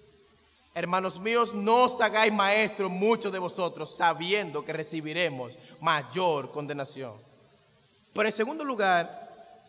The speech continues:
Santiago no solamente nos menciona la realidad del juicio, sino que también en segundo lugar nos menciona la realidad del pecado. Versículo dos.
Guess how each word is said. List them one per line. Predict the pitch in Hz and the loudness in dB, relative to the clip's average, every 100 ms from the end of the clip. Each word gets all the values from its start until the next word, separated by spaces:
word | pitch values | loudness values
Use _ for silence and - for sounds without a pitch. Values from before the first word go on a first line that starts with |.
| _ _ _ _ _ | _ _ _ _ _
Santiago | - 190 180 226 254 247 | -6 -6 -4 0 0 0
no | |
solamente | 254 247 233 233 226 | 0 0 0 -2 -2
nos | 214 | -2
menciona | 202 185 214 214 | -4 0 0 2
la | 185 | 2
realidad | 185 180 190 | 2 2 0
del | 190 | 0
juicio, | 156 185 - 117 82 - - - - _ _ _ - | 2 2 0 -8 -14 -20 -20 -20 -20 _ _ _ -16
sino | - - 165 156 185 | -10 -4 -4 -2 -2
que | 220 | 0
también | 208 185 180 190 | 0 2 0 0
en | 170 | -2
segundo | 175 160 190 | -4 -4 -2
lugar | 190 175 170 | -2 0 0
nos | 156 156 | -2 -4
menciona | 147 135 180 165 131 113 110 - - - _ _ | -6 -4 -2 0 -2 -10 -14 -20 -20 -20 _ _
la | 143 151 147 | -10 -8 -6
realidad | 151 156 147 156 | -4 -4 0 0
del | 156 | 0
pecado. | 170 160 160 147 147 - | -2 -2 -2 -4 -8 -10
Versículo | 151 139 165 165 165 | -10 -8 -8 -6 -6
dos. | 165 160 - | -6 -8 -14